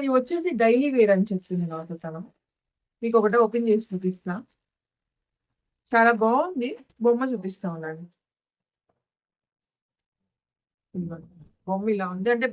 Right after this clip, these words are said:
బాందిని ప్రింట్ లాగా వచ్చింది అనమాట. ఇదిగోండి, చీర సపరేట్ ఉంది, నెక్స్ట్ జాకెట్ సపరేట్ ఉంది. చీర జాకెట్ రెండు సపరేట్ సపరేట్ ఉంది.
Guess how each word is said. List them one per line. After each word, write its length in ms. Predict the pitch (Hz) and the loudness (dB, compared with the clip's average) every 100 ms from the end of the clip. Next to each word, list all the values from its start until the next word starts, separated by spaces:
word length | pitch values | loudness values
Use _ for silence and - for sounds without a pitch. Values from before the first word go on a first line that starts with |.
| 196 | 2
బాందిని 520 | 208 233 233 254 247 233 214 190 175 170 - _ _ _ _ | 4 4 2 0 2 2 0 -2 -6 -8 -20 _ _ _ _
ప్రింట్ 260 | 247 240 226 233 | 0 2 4 4
లాగా 180 | 208 214 | 4 0
వచ్చింది 340 | 196 - 202 180 | -2 -6 -4 -4
అనమాట. 300 | 175 165 165 226 | -6 -10 -8 -6
ఇదిగోండి, 380 | 226 196 175 175 - - | -4 -6 -8 -12 -18 -8
చీర 240 | 262 277 285 | -4 -2 0
సపరేట్ 400 | 277 233 233 233 233 | -2 0 0 0 -4
ఉంది, 240 | 233 311 427 370 208 180 180 _ _ _ _ _ - | -8 -10 -6 0 0 0 -4 _ _ _ _ _ -6
నెక్స్ట్ 360 | 226 220 - - 277 240 185 170 160 160 175 - _ 214 | -4 -4 -10 -8 -4 -2 -2 -2 -4 -8 -12 -18 _ 0
జాకెట్ 300 | 220 220 226 | 0 0 -6
సపరేట్ 340 | 196 - 185 170 190 | -8 -8 -8 -4 -2
ఉంది. 220 | 175 202 - _ _ _ _ _ _ _ - | -2 -4 -8 _ _ _ _ _ _ _ -10
చీర 200 | 269 277 285 254 | -4 2 2 2
జాకెట్ 320 | 196 185 202 | -2 -4 0
రెండు 200 | 214 226 269 | 2 0 -2
సపరేట్ 340 | 220 220 214 214 | -4 -4 -4 -4
సపరేట్ 340 | 196 185 180 _ | -6 -8 -10 _
ఉంది. 180 | - | -20